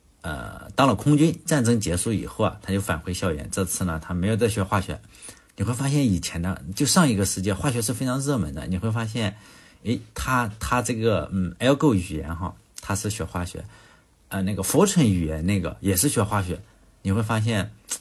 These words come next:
特别厉害啊，就可能以前的时候化学比较，比较厉害。我发现呢，上一届，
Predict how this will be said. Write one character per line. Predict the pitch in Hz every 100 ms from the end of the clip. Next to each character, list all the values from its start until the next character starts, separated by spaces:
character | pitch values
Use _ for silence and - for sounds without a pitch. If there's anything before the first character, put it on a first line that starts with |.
| - _ _
特 | 104
别 | 95
厉 | 92
害 | 82
啊， | 82 80 71
就 | 98
可 | 95 87
能 | 87
以 | 110
前 | 95 87
的 | 98
时 |
候 | 95
化 | 82 107
学 | 104
比 | 95 80
较， | 92 95 92 - _ _ -
比 |
较 | 80 90
厉 | 92
害。 | 98 87
我 | 95
发 | 95 110
现 | 101 120
呢， | 110 113
上 | 110 127 104
一 | 101
届， | - 104